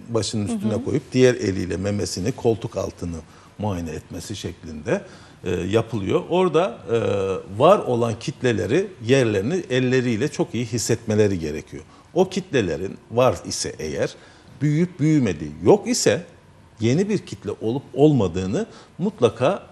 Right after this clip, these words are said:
Speaker 1: elleriyle meme muayenesi yaptıkları zaman ve bunu düzenli yaptıkları zaman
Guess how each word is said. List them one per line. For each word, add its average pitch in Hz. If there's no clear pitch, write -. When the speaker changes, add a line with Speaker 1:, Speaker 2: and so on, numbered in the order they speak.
Speaker 1:
elleriyle 113
meme 113
muayenesi 92
yaptıkları 113
zaman 82
ve 90
bunu 90
düzenli 95
yaptıkları 135
zaman 151